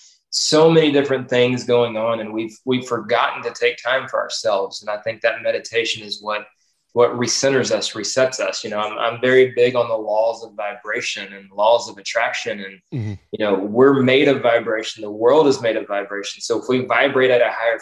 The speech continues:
Speaker 1: frequency, there's infinite possibilities of what could happen. You know, it's,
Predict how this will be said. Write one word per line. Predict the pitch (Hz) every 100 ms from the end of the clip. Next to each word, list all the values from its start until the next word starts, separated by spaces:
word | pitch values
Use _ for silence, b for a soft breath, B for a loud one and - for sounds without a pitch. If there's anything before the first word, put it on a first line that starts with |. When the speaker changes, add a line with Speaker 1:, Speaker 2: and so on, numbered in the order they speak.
| -
Speaker 1:
frequency, | 160 165 123 - 107 101 104 _ _ _ _ _ _ _ _ _ _ _ _ _ _ _ _ -
there's | 135 131 -
infinite | 147 151 151 127 127
possibilities | 123 120 120 120 123 110
of | 101 98
what | 120 -
could | -
happen. | 98 104 107 - - _ -
You | 107
know, | 104
it's, | 107 - -